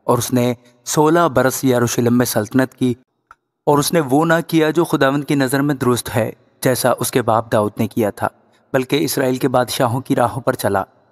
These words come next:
और बालीम की ढाली हुई मूर्तें भी बनवाईं। इसके सिवा उसने हिन्नोम के बेटे की वादी में बखूर जलाया और उन कौमों के नफरती दस्तूरों के मुताबिक,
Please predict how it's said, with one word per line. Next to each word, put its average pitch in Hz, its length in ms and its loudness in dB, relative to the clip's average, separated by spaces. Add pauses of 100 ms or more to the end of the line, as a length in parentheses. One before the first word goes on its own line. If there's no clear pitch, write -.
(100)
और 143 100 0
बालीम 139 380 2
की 160 140 0
ढाली 127 280 0
हुई 139 160 2
मूर्तें 123 420 0
भी 131 80 0
बनवाईं। 101 420 -2 (500)
इसके 127 220 -4
सिवा 123 240 2
उसने 120 420 -4 (400)
हिन्नोम 147 380 0
के 160 120 0
बेटे 127 320 0
की 139 160 -2
वादी 120 300 0
में 117 200 -2 (520)
बखूर 143 320 2
जलाया 113 440 2 (360)
और 135 120 2
उन 143 240 0
कौमों 135 340 2
के 139 100 0
नफरती 131 420 0
दस्तूरों 131 480 0
के 139 60 0
मुताबिक, 120 460 2